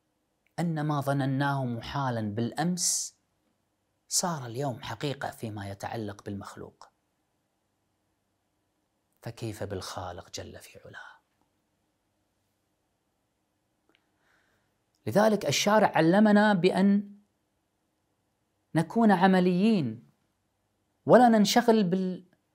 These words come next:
بالنقاشات البيزنطية فيما لا تدركه عقولنا.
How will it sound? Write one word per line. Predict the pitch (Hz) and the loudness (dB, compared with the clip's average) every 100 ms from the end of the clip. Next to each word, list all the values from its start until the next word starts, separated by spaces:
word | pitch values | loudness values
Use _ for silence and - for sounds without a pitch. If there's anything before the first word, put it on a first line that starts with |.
| _ - _ | _ -20 _
بالنقاشات | 185 220 220 214 214 269 247 | 0 2 2 0 4 4 6
البيزنطية | 226 233 240 240 233 262 262 180 101 - _ _ _ | 4 4 4 4 4 2 2 -2 -4 -16 _ _ _
فيما | - 262 233 233 | 0 4 4 6
لا | 262 277 247 | 8 8 6
تدركه | 247 226 269 - 240 | 2 0 0 0 0
عقولنا. | 196 196 220 294 262 107 - | 0 2 2 2 0 -2 -10